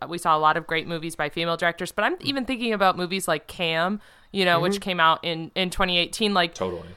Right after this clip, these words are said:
Speaker 1: a movie about a sex worker that was, like, on the sex worker side. You know, I love, um, I just really like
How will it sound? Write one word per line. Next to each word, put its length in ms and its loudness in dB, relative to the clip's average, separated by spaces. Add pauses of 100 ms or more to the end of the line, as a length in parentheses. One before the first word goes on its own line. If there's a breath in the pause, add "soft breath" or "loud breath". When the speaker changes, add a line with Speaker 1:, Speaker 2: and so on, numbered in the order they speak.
(320 soft breath)
Speaker 1:
a 100 8
movie 480 4
about 400 6
a 80 2
sex 320 0
worker 380 4
that 240 2
was, 120 0
like, 200 2
on 180 6
the 80 -6
sex 320 0
worker 300 0
side. 600 4
You 140 2
know, 160 8
I 140 6
love, 560 4
um, 460 0 (520 soft breath)
I 80 6
just 220 2
really 200 0
like 360 6